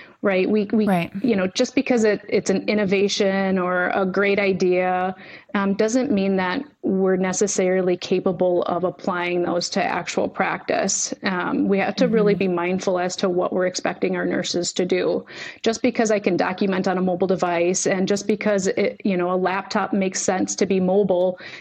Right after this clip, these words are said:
Speaker 1: doesn't mean that a nurse can juggle all of these different tools around while they're delivering care. So we have to be very thoughtful in
Speaker 2: Right.
Speaker 1: how we're applying these technologies.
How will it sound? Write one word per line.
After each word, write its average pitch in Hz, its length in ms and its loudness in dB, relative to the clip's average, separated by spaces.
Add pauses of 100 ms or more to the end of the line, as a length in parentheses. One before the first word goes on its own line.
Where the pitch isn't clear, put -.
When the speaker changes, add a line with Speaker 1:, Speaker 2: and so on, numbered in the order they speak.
Speaker 1:
doesn't 233 260 2
mean 220 140 2
that 208 160 2
a 190 60 2
nurse 185 240 0
can 185 220 2
juggle 185 360 2
all 185 220 2
of 180 100 0
these 180 180 2
different 185 380 0
tools 190 400 0
around 175 320 0
while 180 160 0
they're 180 120 0
delivering 180 520 0
care. 185 240 0
So 190 140 0
we 202 60 2
have 226 160 -2
to - 60 -8
be 247 100 4
very 185 320 0
thoughtful - 560 -2
in 185 60 2
Speaker 2:
Right. 180 80 0
Speaker 1:
how 180 120 0
we're 175 160 0
applying 180 500 -4
these 180 160 -2
technologies. - 880 -4